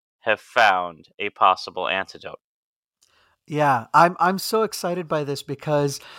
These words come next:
Speaker 2: it's not only an antidote that's, you know, "Hey, we can actually combat this thing." And what are we talking about?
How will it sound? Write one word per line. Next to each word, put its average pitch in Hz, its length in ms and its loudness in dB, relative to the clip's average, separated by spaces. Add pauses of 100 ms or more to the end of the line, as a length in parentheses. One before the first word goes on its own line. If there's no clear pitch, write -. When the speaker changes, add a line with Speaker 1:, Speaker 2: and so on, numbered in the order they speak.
(280)
Speaker 2:
it's 160 300 2
not 180 400 4
only 196 580 2 (960)
an 143 140 4
antidote 156 640 6 (500)
that's, 135 520 0 (460)
you 139 260 2
know, 117 200 2 (380)
"Hey, 156 260 4
we 135 160 0
can 139 160 -6
actually 143 400 0
combat 123 540 2
this - 200 -4
thing." 135 300 -2 (260)
And 214 280 2
what 240 120 4
are 277 60 -2
we 240 80 -2
talking 151 320 0
about? 107 240 2